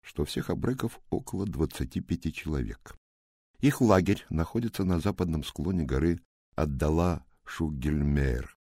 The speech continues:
Там, невидимая ниоткуда, располагается большая котловина необычной формы.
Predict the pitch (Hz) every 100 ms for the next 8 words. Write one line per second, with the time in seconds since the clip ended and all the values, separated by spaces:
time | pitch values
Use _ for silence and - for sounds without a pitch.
0 | _ _ _ _ _ - 123 147 117 110
1 | 104 90 80 69 64 - - 151 151 -
2 | 82 73 - 71 71 110 127 - 73 71
3 | - 123 123 - 104 90 62 55 57 -
4 | _ _ _ - 87 104 104 - 107 -
5 | 67 57 52